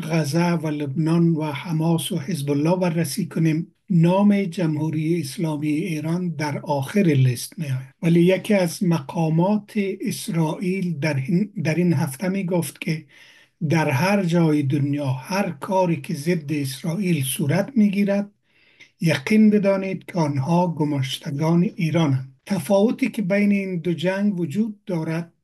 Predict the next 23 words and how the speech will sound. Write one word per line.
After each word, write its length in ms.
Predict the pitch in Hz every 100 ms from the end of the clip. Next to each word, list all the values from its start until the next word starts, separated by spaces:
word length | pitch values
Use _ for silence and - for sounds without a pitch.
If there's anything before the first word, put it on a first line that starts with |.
| _ _ _ _
خیلی 580 | 135 - 208 220 202 202
جالب 460 | 147 180 160 160 135
است. 320 | 131 - - -
جمهوری 640 | 165 175 165 175 202 208 202
اسلامی 440 | - 190 185 185
ایر-، 420 | 202 220 196 175 _ _ _ -
اما 260 | 185 190 190
نتانیاهو 1120 | 190 175 196 190 190 190 175 240 262 294 214
و 160 | 196 180
سخنگویان 960 | - 131 196 180 170 185 185 208 233
ارتش 720 | 226 196 175 - 196 202 - -
به 140 | 165
وضوح 520 | 170 165 160 233 214 214
می‌گویند 760 | 214 208 196 190 185 175 -
که 120 | -
ما 440 | 170 170 185 208 -
عمدن 680 | 196 175 165 165 180 185 208
شفاخانه، 1200 | - 214 - - 165 - - 165 165 175 180 214
مسجد 800 | 175 165 - - - 185 185 -
و 320 | 180 175 170 -
اطفال 540 | 170 - - 196 185 160
را 140 | 151
می‌کشیم. 680 | 147 135 - - 233 170